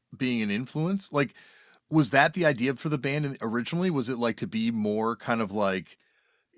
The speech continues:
you know, overtly arty, or more, like, part of that kind of, like, you know, post,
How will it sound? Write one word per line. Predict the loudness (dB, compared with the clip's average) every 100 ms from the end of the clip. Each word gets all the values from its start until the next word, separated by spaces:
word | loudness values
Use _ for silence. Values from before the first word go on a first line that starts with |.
| _
you | -4 0
know, | 0 0
overtly | 0 0 0 0 2 -2 0
arty, | 0 0 -2 -8 -10
or | -4 -2
more, | 0 0 0 0
like, | 2 2 0 -4 -4
part | -2 0
of | 0
that | 0 0 -4
kind | -6 -4
of, | -4 -2
like, | -4 -4 -8 -20 _ _ _ _ _ _
you | -8
know, | -6 -6 -10
post, | -4 -2 -2 -6